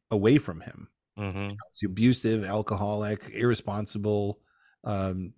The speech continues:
Speaker 1: nobody liked him.
Speaker 2: Wow.
Speaker 1: Um, you know, so it's just sort of like, well, there's a model for the behavior, <laughs> but
Speaker 2: Yeah.
Speaker 1: this is what I'm not gonna do.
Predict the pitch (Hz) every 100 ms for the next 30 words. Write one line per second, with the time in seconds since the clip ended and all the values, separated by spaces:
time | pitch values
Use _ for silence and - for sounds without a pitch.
0 | _ - 110 131 127 104 95 95 110 107
1 | 110 - _ _ _ _ _ 113 95 87
2 | - - _ 147 120 98 - 123 117 -
3 | 120 - 120 113 104 92 101 95 - _
4 | - - - _ _ _ - 120 110 113
5 | 131 151 110 117 113 _ - 113 101 107
6 | 120 160 139 107 117 - - _ _ _
7 | 120 117 113 98 85 _ _ - 147 147
8 | 139 131 127 123 135 151 127 120 98 82
9 | 76